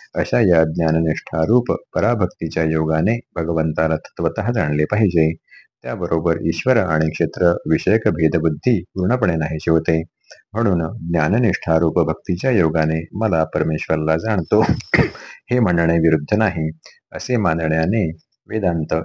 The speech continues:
इतिहास, पुराण आणि स्मृतिरूप सर्व निवृत्तीपर शास्त्रे सा-, सार्थ ठरतात, म्हणजेच सर्वांचा अभिप्राय सिद्ध होतो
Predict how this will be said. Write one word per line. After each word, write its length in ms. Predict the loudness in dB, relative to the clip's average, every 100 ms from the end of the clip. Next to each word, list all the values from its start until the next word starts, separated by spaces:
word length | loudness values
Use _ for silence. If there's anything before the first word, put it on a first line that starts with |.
| -4
इतिहास, 480 | -4 -2 0 -2 -2 -2
पुराण 260 | 0 2 0
आणि 400 | -2 -4 -4 -4
स्मृतिरूप 680 | -2 -2 2 4 4 2 -6
सर्व 320 | -2 0 2 0 -2 -4
निवृत्तीपर 640 | 0 0 -2 -8 -2 -2 0
शास्त्रे 480 | -2 -2 -4 -8
सा-, 220 | -4 -4 -4 _
सार्थ 400 | -4 -2 -2 -4
ठरतात, 420 | -4 -4 0 0 -2 _ -20 -20 _ -8
म्हणजेच 460 | -6 0 0 0
सर्वांचा 640 | -4 -2 0 0 0 -2 -2
अभिप्राय 460 | -2 -2 0 -2
सिद्ध 300 | 0 -2 0
होतो 380 | -2 -2 0 0